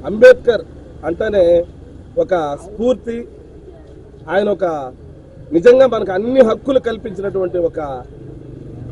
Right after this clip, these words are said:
దేవుడు, నిజమైన దేవుడు అంబేద్కర్గా నేనైతే భావిస్తాను. ఇంకా ఇప్పుడు తరం కానీ, మన ముందు తరాలు కానీ,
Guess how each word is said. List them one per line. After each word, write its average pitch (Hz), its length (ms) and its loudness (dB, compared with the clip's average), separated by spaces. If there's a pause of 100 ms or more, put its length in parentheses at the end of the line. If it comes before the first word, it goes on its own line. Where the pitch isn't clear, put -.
(100)
దేవుడు, 202 420 8
నిజమైన 240 420 4
దేవుడు 208 480 -2 (160)
అంబేద్కర్గా 175 760 -2 (120)
నేనైతే 156 600 2 (1300)
భావిస్తాను. 156 480 -2 (1400)
ఇంకా 196 400 0 (380)
ఇప్పుడు 156 260 -4
తరం 220 280 2
కానీ, 208 260 2
మన 190 180 0
ముందు 214 240 0
తరాలు 214 340 0
కానీ, 190 320 2